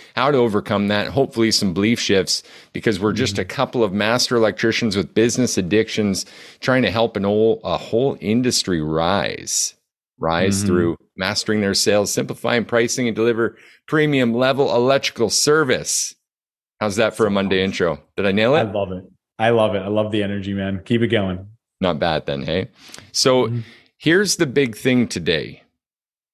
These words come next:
Speaker 1: And even, you know what? It comes up kinda weekly. It comes up with everyone. Uh, we are advocates of offering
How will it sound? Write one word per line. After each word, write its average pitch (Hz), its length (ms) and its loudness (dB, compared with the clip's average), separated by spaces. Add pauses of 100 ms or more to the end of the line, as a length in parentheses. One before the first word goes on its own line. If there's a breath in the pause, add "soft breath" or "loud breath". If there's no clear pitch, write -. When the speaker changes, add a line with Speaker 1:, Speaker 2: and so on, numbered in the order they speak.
Speaker 1:
And 110 120 2
even, 131 460 2 (120)
you 127 100 -2
know 135 120 0
what? 147 280 0
It - 140 -6
comes 214 260 -2
up 139 160 2
kinda 110 240 2
weekly. 85 420 -2
It 78 100 -6
comes 151 280 -2
up 123 200 2
with 101 140 0
everyone. 85 600 2 (240 loud breath)
Uh, 87 240 2
we 117 340 0
are 135 120 2
advocates 101 720 -2
of 85 220 0
offering 87 680 0